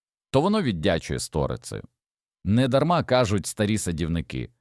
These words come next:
«Персик любить гострий ніж, але добру руку». Це означає, що різати треба рішуче, але з відчуттям міри, знаючи, що кожен зріз має свою мету.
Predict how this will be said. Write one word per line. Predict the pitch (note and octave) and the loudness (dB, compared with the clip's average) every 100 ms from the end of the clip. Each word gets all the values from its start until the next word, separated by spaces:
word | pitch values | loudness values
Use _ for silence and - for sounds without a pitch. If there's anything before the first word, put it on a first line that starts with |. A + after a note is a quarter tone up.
| _ _ _ - | _ _ _ 0
«Персик | D3+ E3+ - A2 | 2 2 -2 0
любить | A2+ G#2+ G#2 | 0 2 2
гострий | G#2 A#2+ - G2 F2+ | 2 2 0 0 2
ніж, | G2 C3+ - - _ _ _ _ - | 2 0 -4 -12 _ _ _ _ -2
але | F#2 F2 | 0 2
добру | E2 A#2+ G#2 G2 | 2 2 2 0
руку». | E2+ B2 - - _ _ _ _ _ - | 2 0 -2 -14 _ _ _ _ _ 0
Це | C#3 | 2
означає, | B2+ G#2 B2 - E3+ D3 G#2 | 4 2 0 2 0 2 0
що | - - A#2+ | -2 0 2
різати | A2 E3+ C#3 G#2+ - D2 - _ | 4 2 2 0 0 -4 -4 _
треба | A2 A#2 A#2 B2 | 0 2 4 4
рішуче, | B2 - D#3+ - E2 C#2 _ | 2 2 2 2 -2 -4 _
але | G#2 A2 G#2+ G#2 F#2 | 2 2 2 0 0
з | D#2+ | -2
відчуттям | G2 F#2 - G2+ - C3+ B2+ | -2 -2 -2 -2 0 2 4
міри, | A2+ A#2+ G2+ D2+ C2+ - | 4 4 2 0 -4 -4
знаючи, | F2+ F#2+ A#2+ G#2+ F#2 F#2 | -2 2 2 0 0 -4
що | E2 - G2 | -4 -2 -2
кожен | - C3 A#2+ A2 F#2+ | 2 2 2 2 0
зріз | G#2+ G2 | 0 0
має | F2+ F2+ | 0 0
свою | E2 E2+ D#2+ | 0 0 0
мету. | D2+ - C2 | 0 -2 -6